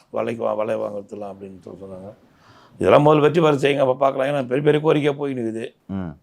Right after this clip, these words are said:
Speaker 1: எல்லாத்துக்குமே நம்ம கொடுத்துட முடியாது, வாக்குறுதி கொடுக்க முடியாதுன்னு
Speaker 2: ம், ம்.
Speaker 1: சொல்லிட்டு. ரெண்டாயிரத்தி நாலுல வந்து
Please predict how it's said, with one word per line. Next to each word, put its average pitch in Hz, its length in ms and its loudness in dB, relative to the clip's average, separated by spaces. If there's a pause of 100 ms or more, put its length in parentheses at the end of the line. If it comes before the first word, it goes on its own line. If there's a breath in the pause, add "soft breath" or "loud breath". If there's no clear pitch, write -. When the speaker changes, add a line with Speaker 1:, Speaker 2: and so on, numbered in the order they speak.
(120)
Speaker 1:
எல்லாத்துக்குமே 151 560 0
நம்ம 139 120 -4
கொடுத்துட 127 300 -6
முடியாது, 117 260 -4
வாக்குறுதி 113 280 -8
கொடுக்க 104 200 -20
முடியாதுன்னு 101 320 -2
Speaker 2:
ம், 82 60 -8
ம். - 80 -16
Speaker 1:
சொல்லிட்டு. 90 400 -10 (160)
ரெண்டாயிரத்தி 185 380 4
நாலுல 180 240 6
வந்து 175 260 2